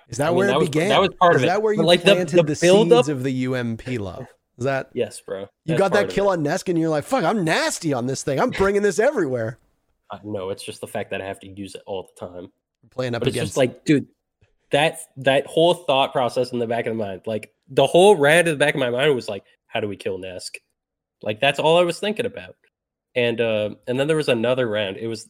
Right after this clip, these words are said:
Speaker 2: I think, I think it was the very last round of the game. Like, we were, <sighs> there wasn't much we could do on that map. That was one of the maps where it was just, it was tough. They were, they were the better team on the map. They were better than us at bank, and Nesk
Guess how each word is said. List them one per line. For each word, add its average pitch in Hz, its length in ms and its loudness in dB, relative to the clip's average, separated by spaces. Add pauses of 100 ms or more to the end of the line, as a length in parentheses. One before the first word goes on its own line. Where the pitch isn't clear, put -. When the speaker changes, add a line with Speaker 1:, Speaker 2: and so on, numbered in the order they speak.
(100)
Speaker 2:
I 120 80 -6
think, 147 300 -2
I - 40 -20 (140)
think 170 100 -12
it 180 40 -2
was 110 120 -4
the 104 80 -6
very 92 280 -8
last 87 260 -16
round 87 160 -14
of 85 60 -20
the 85 40 -20
game. 87 260 -20 (140)
Like, 110 160 -14
we 175 140 0
were, 135 320 -2 (1600)
<sighs> - 60 -18 (420)
there 151 120 2
wasn't 139 260 0
much 117 200 -4
we 104 80 -10
could 95 100 -16
do 98 140 -10
on 90 80 -12
that 87 100 -16
map. 90 260 -20
That 117 180 -4
was 123 120 -6
one 120 120 -4
of 120 60 -4
the 110 60 -4
maps 107 260 -6
where - 140 -6
it 95 80 -10
was 95 160 -18
just, - 180 -14
it 117 120 -6
was 156 160 -6
tough. 202 280 -2
They 113 140 -4
were, 143 220 0
they 127 180 0
were 160 140 -2
the 156 100 0
better 143 300 0
team 135 260 -4
on 117 120 -4
the 113 60 -4
map. 92 220 -10
They 107 100 -8
were 107 80 -6
better 127 300 -2
than 131 160 -2
us 131 140 -4
at 113 120 -8
bank, 110 340 -8
and 101 320 -12 (360)
Nesk 117 380 -6